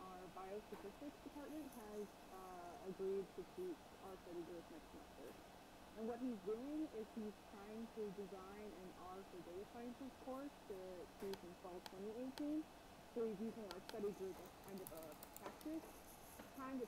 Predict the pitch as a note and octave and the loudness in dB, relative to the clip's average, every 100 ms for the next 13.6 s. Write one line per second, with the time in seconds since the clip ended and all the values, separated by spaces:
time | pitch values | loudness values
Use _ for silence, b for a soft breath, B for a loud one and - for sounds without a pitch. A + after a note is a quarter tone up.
0 | - G3+ G3 G#3+ G3+ F#3+ E3 D#3 F3+ B3 | 2 -2 0 -2 -2 -2 -2 -2 -2 2
1 | C4 C4+ - - - - - - - A3+ | 4 4 6 6 6 2 -6 -4 0 4
2 | A3 A3 G#3 F#3+ - G#3 B3 B3 C4+ B3+ | 6 8 6 6 2 2 4 4 2 0
3 | C4 A#3+ A#3+ G3 G3+ G3+ F#3+ - - F#4 | 0 0 -2 -2 0 0 -2 -4 -10 -8
4 | - F3 F3 F3 F3+ - - - - - | -6 -6 -4 -4 -6 -8 -8 -8 -8 -10
5 | - - - G#3+ G3+ A3 A#3+ B3+ D4 B3 | -10 -8 -6 -2 0 4 4 2 0 0
6 | A#3+ A3+ A#3+ A#3+ A#3 A3+ A3+ - A3+ G3 | 2 4 4 4 4 4 4 2 -2 -2
7 | F#3+ G3 E3+ - G3 G3+ G3 F#3 F3+ F3+ | 0 0 0 -2 -2 0 0 0 0 -2
8 | - G#3 G#3 G#3 G3 F#3+ F#3+ F#3 F3+ F#3 | -2 -2 -2 -2 -2 0 0 2 0 -2
9 | - - - - - - - G3 F#3+ - | -4 -8 -10 -10 -10 -8 -4 -2 0 6
10 | F#4+ - F3+ F3+ - F3+ - - - F3+ | 6 4 0 0 0 -2 -4 -10 -8 -8
11 | F3 E3+ E3 E3 E3 F3+ E3+ F3 F3 F#3 | -6 -6 -4 -4 -2 0 0 -2 -4 -6
12 | E3+ - F#3+ F3 E3 - F3+ F3+ E3+ F3+ | -6 -4 -4 -4 -6 -2 2 2 2 -4
13 | E3+ - F3+ F3 - F3 | -4 -4 -4 -6 -6 0